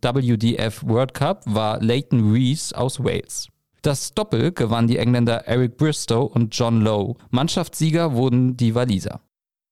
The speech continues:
Gerade die Namen Bristow und Lowe sind Dart-Fans sicher bekannt. Übrigens, das Wort Dart stammt aus dem Französischen. Es bedeutet Wurfspieß oder Speer.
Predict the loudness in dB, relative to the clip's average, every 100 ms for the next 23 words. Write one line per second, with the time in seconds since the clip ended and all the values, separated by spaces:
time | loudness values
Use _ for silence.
0 | _ -4 -2 0 2 2 2 0 0 0
1 | 0 -2 -2 0 0 0 0 2 2 2
2 | 0 -2 -2 0 0 0 -2 -2 -2 -2
3 | 0 -2 -2 -2 -2 -4 -8 -10 -20 _
4 | _ _ -2 0 2 -2 -6 -4 -4 -2
5 | -4 -2 -2 -2 -2 -6 -4 0 -2 0
6 | -2 2 2 2 2 0 0 -4 -6 -2
7 | 0 0 0 -2 -2 -2 -4 -4 -4 -4
8 | -8 -12 -8 -2 -2 -2 -4 -8